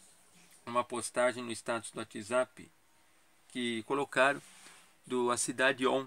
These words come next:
Jornal A Cidade na internet, a página, né? Porque o Jornal A Cidade não é mais de papel, ele é só virtual.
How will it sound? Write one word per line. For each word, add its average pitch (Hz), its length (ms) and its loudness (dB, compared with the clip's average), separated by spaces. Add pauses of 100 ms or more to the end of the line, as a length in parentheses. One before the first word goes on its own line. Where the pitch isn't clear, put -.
(160)
Jornal 123 240 0
A 117 40 -2
Cidade 120 360 0
na 120 60 -6
internet, 110 520 -4
a 104 40 -10
página, 104 400 4
né? 113 160 -6
Porque - 120 -16
o - 20 -10
Jornal 110 180 2
A - 20 -4
Cidade 107 300 2
não 113 80 -4
é - 20 -4
mais 98 160 -4
de - 80 -10
papel, 127 320 0
ele 131 100 0
é 123 40 -6
só 127 160 -2
virtual. 107 420 -8